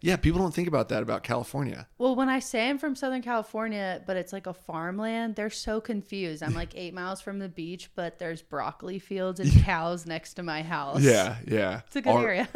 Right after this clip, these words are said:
Speaker 2: <laughs>
Speaker 1: our old house that we grew up in,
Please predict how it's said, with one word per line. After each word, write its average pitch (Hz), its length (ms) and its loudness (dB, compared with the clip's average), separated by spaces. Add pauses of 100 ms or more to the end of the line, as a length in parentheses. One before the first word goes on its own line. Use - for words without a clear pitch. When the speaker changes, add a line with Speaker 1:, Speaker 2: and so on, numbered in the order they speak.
Speaker 2:
<laughs> - 160 4
Speaker 1:
our - 260 8
old 120 260 4
house 101 580 -8 (140)
that 98 220 0
we 117 140 2
grew 107 260 0
up 113 180 0
in, 95 340 -6